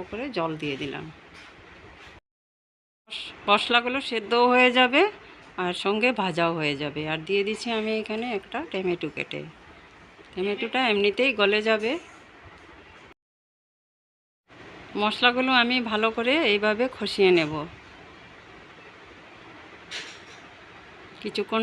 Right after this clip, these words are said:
টাইম লাগিয়ে মশলাগুলো সুন্দর করে কষিয়ে নেব, যাতে রসুনের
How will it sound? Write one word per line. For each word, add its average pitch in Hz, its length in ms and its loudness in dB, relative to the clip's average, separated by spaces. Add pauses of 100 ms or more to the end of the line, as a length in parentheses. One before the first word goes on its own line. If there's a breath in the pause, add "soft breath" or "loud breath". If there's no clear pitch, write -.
(100)
টাইম 220 240 2
লাগিয়ে 226 260 0 (100)
মশলাগুলো 220 440 -4 (100)
সুন্দর 208 260 -2 (100)
করে 220 140 0 (100)
কষিয়ে 214 380 -2
নেব, 214 140 -4 (1700)
যাতে 190 240 -4
রসুনের 208 480 -4